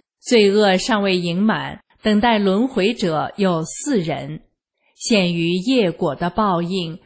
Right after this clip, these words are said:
不得轮回的有九人。”书生问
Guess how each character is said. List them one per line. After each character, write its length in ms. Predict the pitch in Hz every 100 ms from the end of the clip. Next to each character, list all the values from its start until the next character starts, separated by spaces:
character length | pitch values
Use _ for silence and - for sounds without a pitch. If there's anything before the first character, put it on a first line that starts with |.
| _ -
不 200 | 311 240
得 200 | 185 185
轮 280 | 170 170
回 300 | 226 165 147
的 340 | 170 170 143 -
有 280 | 196 185 220
九 420 | 254 220 165 139
人。” 460 | 143 147 139 160 - _ _ _ _ _ _ _ _ _ _
书 240 | - 202
生 220 | 175 180 180
问 320 | 175 156